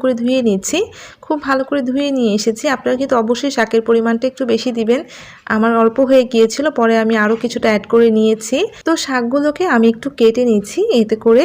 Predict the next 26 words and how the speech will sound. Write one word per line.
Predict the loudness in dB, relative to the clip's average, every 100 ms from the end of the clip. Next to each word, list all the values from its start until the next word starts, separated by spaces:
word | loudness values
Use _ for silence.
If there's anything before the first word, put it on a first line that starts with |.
| 2 0
ভর্তা | -2 -4 -4
করার | -2 -2
সময় | -4 -4 -4
সুবিধা | -2 -2 -2 -4
হবে। | -2 -2 -4 -14 -16 -8
তো | -8 -6
শাকগুলোকে | -8 -4 -4 -4 -6 -6 -4
কেটে | -2 -2 -4
নিয়ে | -4 -6 -6
এখন | -6 -4
একটা | -4 -6
প্লেটের | -4 -4 -2 -4
মধ্যে | -2 -2 -2
তুলে | 0 0 0
নিচ্ছি। | -2 -4 -6 -6 -10 _ _ _ _ _ _ -6 -4
এদিকে | -2 -2 -4
চুলায় | -2 -4 -2
প্যান | -2 0 -2
বসিয়ে | -2 -6 -4
দিয়েছি, | -2 -4 -2 -4 -2
তার | -4 -2
মধ্যে | -4 -4 -2
আমি | -2 -2
তেল | -2 0 0
দিয়ে | 0
দিলাম | 0 0 0